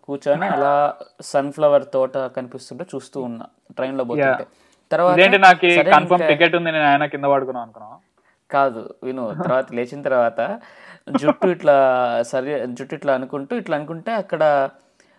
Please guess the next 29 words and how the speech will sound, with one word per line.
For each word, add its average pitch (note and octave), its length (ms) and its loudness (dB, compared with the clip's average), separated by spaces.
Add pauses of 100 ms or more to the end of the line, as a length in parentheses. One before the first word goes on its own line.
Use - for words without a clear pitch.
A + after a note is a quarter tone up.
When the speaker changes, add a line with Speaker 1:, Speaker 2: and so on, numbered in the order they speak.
(120)
Speaker 1:
జుట్టు D#3 320 -6
ఇట్లా E3 300 0
అతుక్కుపోయి E3+ 480 0
ఒక D3 240 0
చెక్కలాగా D3 400 0
ఉందన్నమాట, A2 500 -8
కట్టేసి A#2+ 340 -10
ఇట్లా D#3 180 -2
Speaker 2:
ఓ. E3+ 200 8
Speaker 1:
జుట్టు E3 200 10
అంతా C#3+ 120 6
అతుక్కుపోయింది. B2 460 -6 (720)
Speaker 2:
ఆ. D#3 220 0
Speaker 1:
అయితే C#3 200 -8
ఏంటబ్బా D#3+ 760 -2
ఇది E3+ 140 -4
జుట్టు D3 320 -16
ఇట్లా D3 180 -6
అతుక్కుపోయింది C3+ 720 -8
అని C3 180 -10
చెప్పి B2+ 260 -12
నేను C#3 360 -10
జుట్టుని C3+ 340 -12
తడుక్కొని C#3 600 -8 (440)
అక్కడ D#3+ 140 -6
గట్టిగా D#3 400 -4
లాగా. C#3+ 360 -2 (580)
లాగితే, F3+ 500 -2 (480)
ఆ, C3+ 40 0